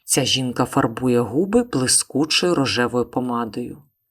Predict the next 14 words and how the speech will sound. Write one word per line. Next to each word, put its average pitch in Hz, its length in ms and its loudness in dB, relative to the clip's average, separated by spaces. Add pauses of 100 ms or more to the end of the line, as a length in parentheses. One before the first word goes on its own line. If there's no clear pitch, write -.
підводить 254 720 2
очі 139 360 2
темним 123 600 -2
олівцем, 139 840 -2 (600)
одягає 127 560 2
срібні 127 500 -2
сережки, 135 800 0 (260)
запелюжене 233 760 4
блакитне 131 580 -2
пальто 156 800 0
і 143 80 2
робочі 127 580 2
чоботи, - 760 -4 (260)
вкриті, 220 720 -2